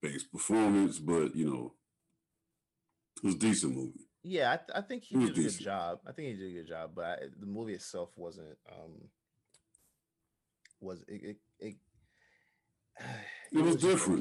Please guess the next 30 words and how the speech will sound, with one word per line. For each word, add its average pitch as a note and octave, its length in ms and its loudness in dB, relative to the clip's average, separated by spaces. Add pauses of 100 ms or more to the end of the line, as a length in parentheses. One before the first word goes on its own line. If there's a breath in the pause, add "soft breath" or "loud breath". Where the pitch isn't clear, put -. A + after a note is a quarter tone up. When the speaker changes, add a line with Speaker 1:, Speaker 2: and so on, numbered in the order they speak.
Speaker 2:
okay. - 20 6
Speaker 1:
though. D#2+ 120 6
It G2+ 60 8
Speaker 2:
It A#2+ 40 8
Speaker 1:
was A#2 120 6
Speaker 2:
was G2 80 2
Speaker 1:
different C3+ 160 6
to B2+ 120 6
Speaker 2:
different. F2 160 0
Speaker 1:
see, F#2 240 4
Speaker 2:
It F2 100 2
was A2 240 -2
different. - 420 -10
Speaker 1:
to F#2 100 0
see, F2+ 320 6
Speaker 2:
Yes. D2 80 -4
Speaker 1:
to E2 100 -2
see F2 260 4
him D#2 180 4
in D2+ 60 2
that D2 220 -2 (240)
type E2 260 0
of C#2 80 -2
role. C2+ 220 -4
It C2+ 60 -6
was C2+ 80 -6
a - 40 -20
pretty A2+ 260 4
vulnerable F2 460 6
role. D2 380 2